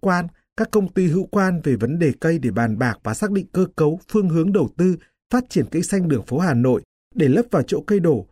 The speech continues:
và để xem trồng cây thế nào được dài tuổi thọ. Thời Pháp thuộc, ở Hà Nội, cây cối cũng sum xuê như bây giờ, nhưng không bị đến nỗi sau một trận bão mà hầu như phố nào cũng có cây đổ.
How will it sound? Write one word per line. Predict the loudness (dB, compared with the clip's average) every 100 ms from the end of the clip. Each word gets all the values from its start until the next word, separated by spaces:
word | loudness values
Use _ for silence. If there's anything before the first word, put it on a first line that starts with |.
| _ _
và | -2
để | 0 0
xem | -2 -4 -2
trồng | -2 -2 -2
cây | -2
thế | 0
nào | 0 0 0
được | -4
dài | -2 -2 0
tuổi | -2 -4
thọ. | -4 -6 -6 _ _ _ _ -4
Thời | -2 0
Pháp | -2 -4
thuộc, | 0 0 -2 _ _ -4
ở | 0
Hà | 0 2
Nội, | 2 2 -2 _ _ _
cây | 0 0 2
cối | 0 0
cũng | -2
sum | 0 0
xuê | 2 2 2
như | 2
bây | 2 2
giờ, | 2 0 -2 _ _ -6
nhưng | -4 0
không | 0 0 0
bị | -2
đến | -2 0 0
nỗi | 0 -2
sau | -4 -2 -2
một | -2 -2 -2
trận | -4 -4
bão | -6 -6 -8 _ _ -2
mà | 2
hầu | 2
như | 2 -2
phố | 0 0
nào | 2 0
cũng | -2 -6
có | -6 0
cây | 0
đổ. | 2 0 -2